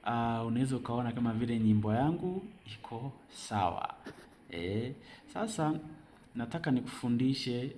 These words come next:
namna ya ku-, ya kuondoa makosa. Kuna makosa kama ya, ya ki-, ya kiharmony kwenye four part writing, ah, ambayo ni kama, ah, mtembeo wa nane, ah, mjongeo wa, wa kutembea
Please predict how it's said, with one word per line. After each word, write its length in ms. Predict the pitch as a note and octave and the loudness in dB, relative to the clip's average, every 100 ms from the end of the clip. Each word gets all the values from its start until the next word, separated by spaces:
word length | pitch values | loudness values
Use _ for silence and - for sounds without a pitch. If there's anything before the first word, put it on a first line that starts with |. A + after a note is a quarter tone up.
| G#2+ | 2
namna 460 | G#2+ G#2+ A2+ A2 | 4 6 6 4
ya 80 | G#2+ | 2
ku-, 380 | G#2+ G2+ F#2 - | 0 -4 -8 -4
ya 100 | G#2 | -4
kuondoa 500 | - G2+ G2 G#2 G#2+ | -2 -2 0 4 4
makosa. 680 | G2 F#2+ - G#2 - - - - | 2 -2 -4 -4 -4 -8 -10 -8
Kuna 160 | G2 G2 | -6 -6
makosa 680 | G2 - B2 - A#2+ G#2+ A2 - - - - | -6 -4 -6 -4 -4 -2 -4 -8 -20 -20 -12
kama 400 | A#2+ A#2 A2 G2+ - | -2 2 2 0 0
ya, 360 | G#2+ G2+ G2 - | -2 0 -2 -2
ya 200 | G2+ G2+ | -2 -4
ki-, 340 | - G#2+ G2+ | -4 -4 -2
ya 60 | F#2+ | -4
kiharmony 720 | - G#2+ A#2 A2 G2 F2+ E2 | -4 2 6 6 6 2 -4
kwenye 300 | - G2 F#2 | -6 -6 -6
four 300 | - A2+ A2 | -2 -2 -2
part 260 | A2 A2 | -4 -4
writing, 560 | G2+ A2 A#2 - C3 C3 - - - - - - - | 0 0 0 -2 -2 -2 -6 -14 -20 -20 -20 -18 -10
ah, 580 | F#2+ F#2+ F#2 F#2 F#2 G2 - - - - | -6 -4 -2 -2 -4 -8 -14 -20 -18 -8
ambayo 480 | F#2+ G2 A2 G#2+ | -4 2 6 6
ni 160 | G#2+ G2+ | 6 2
kama, 580 | - G#2+ G#2 G#2 G2+ G#2+ - - - - | 0 2 4 4 2 -2 -10 -18 -14 -6
ah, 200 | G2 G2 | -2 -2
mtembeo 680 | F#2+ - G#2+ G2 A2 A2 G2+ | -4 -4 -2 2 6 6 6
wa 140 | F#2+ | 4
nane, 580 | F#2+ A2 B2 B2 B2+ C3 - - - - | 4 4 6 4 2 0 -6 -14 -18 -8
ah, 220 | F#2 F#2 | -4 -2
mjongeo 680 | F#2+ F#2+ F#2+ F#2+ F#2+ G#2+ G#2+ | -2 -4 -4 -2 0 4 4
wa, 120 | G#2 | 4
wa 360 | F#2+ F#2 F#2+ F#2+ | 2 -2 -2 -2
kutembea 1000 | - - - - G2+ G2 A2 A2 G#2 G2+ | -4 -12 -14 -4 -2 2 4 6 6 2